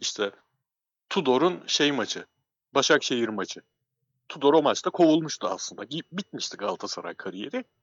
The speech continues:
Ama buna cesaret edilmedi. İşte bir şans daha verelim falan filan. İşte kimi getireceğini bilmeyen bir yönetim var başta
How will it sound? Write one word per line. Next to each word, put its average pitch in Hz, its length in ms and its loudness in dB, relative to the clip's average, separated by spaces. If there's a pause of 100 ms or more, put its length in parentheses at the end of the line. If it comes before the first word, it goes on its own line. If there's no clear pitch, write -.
(320)
Ama 175 300 4 (480)
buna 156 200 4
cesaret 156 540 4
edilmedi. 135 600 -2 (140)
İşte - 260 -12
bir 160 40 -6
şans 113 360 -4
daha 98 180 -6
verelim 95 420 -10
falan 110 320 -2
filan. 104 380 -6 (140)
İşte - 160 -16
kimi 131 260 -8
getireceğini 120 680 -4
bilmeyen 104 440 -8
bir 101 60 -12
yönetim 95 420 -12
var 90 200 -6
başta 92 400 -8